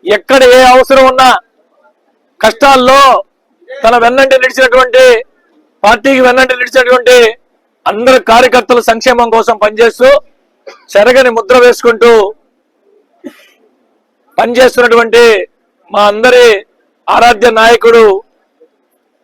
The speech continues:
లోకేష్ బాబు గారు, ఆ భగవంతుడి ఆశీస్సులు మన్-, బాగా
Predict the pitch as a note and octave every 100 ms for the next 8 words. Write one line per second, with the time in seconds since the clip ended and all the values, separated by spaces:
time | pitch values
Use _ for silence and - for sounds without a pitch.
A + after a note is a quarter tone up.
0 | _ _ _ _ _ - G3+ G#3+ A#3+ G3+
1 | A#3 A3+ A#3 A3+ A3 G3 - - - _
2 | _ F3+ F3+ F#3 G3+ B3 A#3 A#3 G#3 -
3 | A#3+ A#3+ A3 G3+ G3 G3+ _ _ _ _
4 | - G3+ A#3